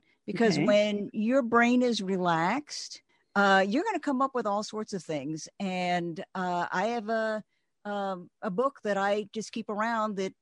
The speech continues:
Speaker 1: has all sorts of ideas. And usually you'll come up with those ideas when, maybe when some mindless repetitive drive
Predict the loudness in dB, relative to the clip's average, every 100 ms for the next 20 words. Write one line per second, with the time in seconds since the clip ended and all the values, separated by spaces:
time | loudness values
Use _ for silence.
0 | _ _ _ -10 -4 -4 -6 -10 -8 -6
1 | -6 -8 -6 -6 -4 -6 -6 -8 -12 _
2 | _ -2 2 2 2 0 0 0 0 -2
3 | -2 -2 -4 -2 0 0 -2 -4 -4 -6
4 | -8 -6 -6 -6 -8 -6 -6 -4 -2 -2
5 | -2 -6 _ _ _ -16 -6 -4 -2 -4
6 | -4 -2 -2 -2 -6 -6 -6 -4 -4 -4
7 | -4 -2 0 4 6 6 6 4